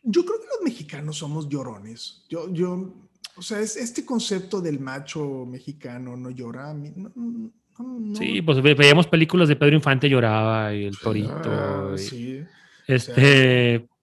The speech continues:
Speaker 2: pero no sé, fíjate, o sea, yo creo que sí hay un, un tema ahí, ahí de, de, pues sí, o sea, no, no de, no sé si de machismo, pero sí de que los hombres no deben de llorar, yo creo que sí.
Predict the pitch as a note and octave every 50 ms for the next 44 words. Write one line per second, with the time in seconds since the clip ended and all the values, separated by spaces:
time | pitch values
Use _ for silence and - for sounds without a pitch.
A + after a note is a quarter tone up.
0 | _ _ C#3+ C3 B2+ B2 B2 B2 A#2+ A#2+ A#2 C3 D#3 - - A#2+ A2 A#2+ C3 A#2+
1 | C#3 B2 A2+ - - A2 G#2+ G#2 - B2+ A#2 A2+ A2+ G#2 G#2+ - _ _ _ _
2 | _ _ _ _ _ _ _ _ - B2 B2+ A#2+ C#3 D3 D3 E3+ D#3 - D3 C3+
3 | C#3 C#3 C#3+ D3 D3 C#3+ C3 - _ _ _ _ _ _ _ _ _ _ C3 C3
4 | C3 B2+ C#3 C3 C3+ C#3 C3+ B2+ B2 B2 B2+ B2+ C3 B2+ B2 A#2 A2+ - _ _
5 | _ _ _ _ _ _ _ _ _ _ _ _ _ _ _ _ _ - B2 A#2
6 | A2+ A2+ A#2+ A#2 B2 B2+ A#2+ A2+ G#2+ A2+ A2 G#2+ - _ _ - - _ _ -
7 | C#3 - G#3 B3+ G3+ C#3 D3+ D3+ D3 D3+ E3+ F3+ F3+ F3 F3+ G3+ G#3 G#3+ G#3 F#3
8 | E3 E3+ E3 - F3+ F#3 G3 F#3+ F3 D#3 - - E3+ F3 F3+ - D#3+ C#3 A#2 -
9 | D3 D3 D3+ - D3 B2+ - C3+ C3+ C#3+ D3 D3 D3 D3+ D#3+ D#3 C#3 C3 A#2+ A#2
10 | C3+ C#3+ C3 A#2+ A#2 - F3 - - - - - _